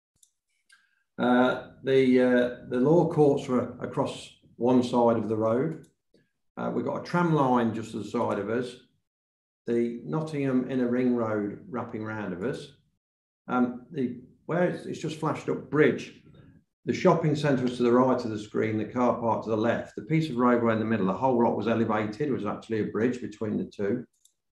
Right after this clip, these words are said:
There was some underground shops in one corner of the, the car park.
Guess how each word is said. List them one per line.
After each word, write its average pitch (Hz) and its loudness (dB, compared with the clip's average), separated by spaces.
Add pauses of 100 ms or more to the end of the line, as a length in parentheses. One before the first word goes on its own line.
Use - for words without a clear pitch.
(840)
There 131 0
was 123 -2
some 151 0
underground 156 4
shops - -2
in 127 4
one 127 4
corner 123 4
of - 0
the, 104 -2 (100)
the - -16
car 110 -2
park. - -2